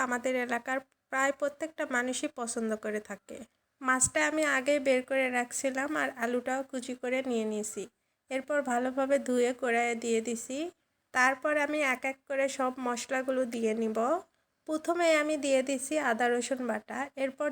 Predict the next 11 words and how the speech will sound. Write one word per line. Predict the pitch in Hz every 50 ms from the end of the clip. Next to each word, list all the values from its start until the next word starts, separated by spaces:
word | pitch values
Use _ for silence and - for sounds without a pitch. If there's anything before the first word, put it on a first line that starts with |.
| 254
দিয়ে | 254 277 277 285
দিয়েছি | 269 285 285 285 277 - - 302 294
ন-, | 277 262 240 233 220 220
লবণ, | 233 233 226 233 220 220 214 233 262 277
তারপর | 262 - 262 240 240 - - 269 269
দিয়েছি | 254 277 269 269 262 269 - 277
মরিচের | 262 254 240 240 240 233 233 262 262 262 254
গুঁড়া, | 233 247 247 240 226 226 240 254 -
এরপর | 233 240 240 233 - 269 262 254 233
ধনিয়া | 226 226 240 233 233 240 247 262 254
এবং | 240 233 254